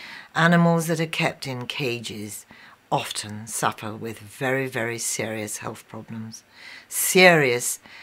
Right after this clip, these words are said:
spiritual problems of abandonment and rejection, and also incredible cruelty.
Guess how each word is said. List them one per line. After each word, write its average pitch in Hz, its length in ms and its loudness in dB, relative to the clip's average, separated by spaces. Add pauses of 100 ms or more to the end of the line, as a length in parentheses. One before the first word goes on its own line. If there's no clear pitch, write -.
spiritual - 720 2
problems 104 800 -14
of 127 100 -8
abandonment 127 840 -2
and 117 100 -8
rejection, 113 720 -8 (440)
and 123 440 -6
also 110 640 -8 (240)
incredible 113 760 -8
cruelty. - 600 -14